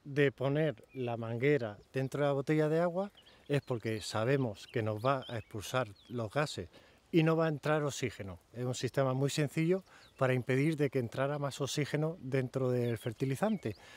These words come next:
puesto que este es un proceso que tenemos que tener en cuenta que es completamente anaeróbico, que viene a imitar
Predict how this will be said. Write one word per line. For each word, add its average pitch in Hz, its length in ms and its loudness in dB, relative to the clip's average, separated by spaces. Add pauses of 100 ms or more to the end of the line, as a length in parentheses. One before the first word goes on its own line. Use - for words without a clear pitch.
(160)
puesto 131 340 2
que 151 160 4
este 202 240 2
es - 140 0
un 175 80 -2
proceso 170 360 -2
que 165 60 2
tenemos 156 300 0
que 160 80 -4
tener 160 240 2
en 156 80 0
cuenta 170 280 0
que 165 100 2
es 170 80 -2
completamente 160 840 0
anaeróbico, 110 720 -4 (340)
que 135 120 6
viene 151 180 8
a 160 40 8
imitar 160 380 2